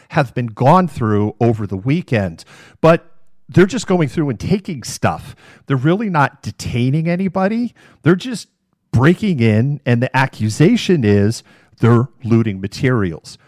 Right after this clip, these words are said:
Why would they be looting? There are two possibilities if we apply Occam's razor, because we don't have the orders. We don't know what their true direction for doing this is. The most logical answers are,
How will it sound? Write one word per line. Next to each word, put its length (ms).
Why 400
would 140
they 120
be 180
looting? 480
There 120
are 120
two 280
possibilities 840
if 160
we 120
apply 600
Occam's 480
razor, 540
because 400
we 160
don't 360
have 200
the 100
orders. 520
We 120
don't 380
know 440
what 360
their 120
true 720
direction 600
for 180
doing 380
this 200
is. 320
The 100
most 220
logical 600
answers 460
are, 540